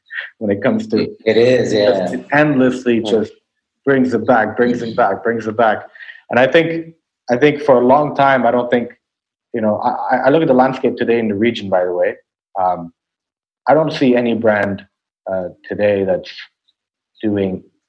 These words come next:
Speaker 1: anything out of the ordinary. I don't know about you guys, but I don't see anything that's really different, at least in the Middle East. I don't know about you, Issa, in Pakistan. Or,
Speaker 2: No, not
Speaker 1: or
Speaker 2: really,
Speaker 1: in
Speaker 2: no.
Speaker 1: Dublin, Ross, but, but I mean, here in the Middle East, I don't,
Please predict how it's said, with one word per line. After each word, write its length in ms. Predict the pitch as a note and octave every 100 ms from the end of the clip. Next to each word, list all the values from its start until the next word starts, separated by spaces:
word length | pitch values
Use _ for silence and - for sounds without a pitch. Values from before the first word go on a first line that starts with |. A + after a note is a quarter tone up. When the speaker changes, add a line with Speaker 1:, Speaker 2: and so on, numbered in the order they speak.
| _ C3+
Speaker 1:
anything 640 | B2 A#2+ A2 G#2 F#2 E2 -
out 100 | G2
of 140 | F#2
the 60 | F#2+
ordinary. 580 | G2+ F#2 F#2 F2+ F2+ F#2
I 60 |
don't 100 | G#2+
know 80 | G#2+
about 240 | G2+ F#2+ F#2+
you 100 | F#2+
guys, 280 | F2+ F2+ -
but 100 | F#2+
I 60 |
don't 240 | A2+ A#2+ -
see 180 | A2
anything 380 | G2+ G#2+ G#2 G2
that's 160 | F2+ - _ G2+
really 380 | G#2 G#2 G2
different, 380 | F2 G2 - F#2
at 60 | G#2
least 200 | C3+ -
in 60 | G#2+
the 80 | G#2
Middle 140 | G#2+
East. 180 | G#2+ G#2+
I 60 |
don't 100 | A2
know 60 | A2
about 180 | G#2+ G2+
you, 140 | A2
Issa, 240 | G#2+ G#2+ G#2
in 60 |
Pakistan. 560 | G2 G2+ G2+ - F#2+ F#2+ _ - - _ _ _
Or, 260 | - G2 G2
Speaker 2:
No, 380 | A#2+ A#2 A#2 A2+
not 160 | A2
Speaker 1:
or 40 | G#2
Speaker 2:
really, 200 | G2+ G2
Speaker 1:
in 60 |
Speaker 2:
no. 80 | G2+
Speaker 1:
Dublin, 440 | A2+ A2+ G#2+ G2 F#2+
Ross, 280 | A2 G#2 -
but, 200 | F#2+ F#2
but 120 | A2
I 80 | A2
mean, 240 | A#2+ A#2+ A#2+
here 240 | C3+ D3
in 60 | C3+
the 60 |
Middle 200 | C3 C3
East, 160 | C3+ A#2+
I 80 | B2+
don't, 260 | B2+ B2+